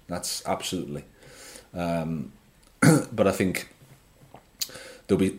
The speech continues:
certain things in their, uh, skill sets that they'll need education, they'll need help with, and, and I think rather than looking about sh-, fast tracking or,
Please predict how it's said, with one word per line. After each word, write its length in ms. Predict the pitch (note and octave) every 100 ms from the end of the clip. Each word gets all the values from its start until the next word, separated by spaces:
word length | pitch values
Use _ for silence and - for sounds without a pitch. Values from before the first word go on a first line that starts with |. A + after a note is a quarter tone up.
| G#2
certain 380 | - - G#2 F#2+
things 400 | - G2+ F#2 F2
in 140 | F2+ F2+
their, 420 | F2+ F2+ F2 -
uh, 320 | F2+ F2 E2 -
skill 260 | - G2+
sets 300 | G2 - -
that 100 | E2
they'll 160 | F#2 F#2
need 360 | F#2 F#2 F2+ -
education, 680 | F#2 E2+ - F#2+ F2+ G2+ F#2+
they'll 120 | F2+
need 140 | E2+
help 240 | G2+ - F2
with, 280 | F#2 - - _ - - - F2
and, 400 | F2+ F2+ E2 - -
and 120 | F2
I 40 | F2
think 380 | G2+ F2 - - - - - - -
rather 320 | G#2 F#2+ F#2
than 260 | F#2+ E2+ G2+
looking 280 | G2 -
about 340 | F2+ - - -
sh-, 220 | - -
fast 320 | - G#2 -
tracking 380 | - F#2+ - F2+
or, 260 | E2+ E2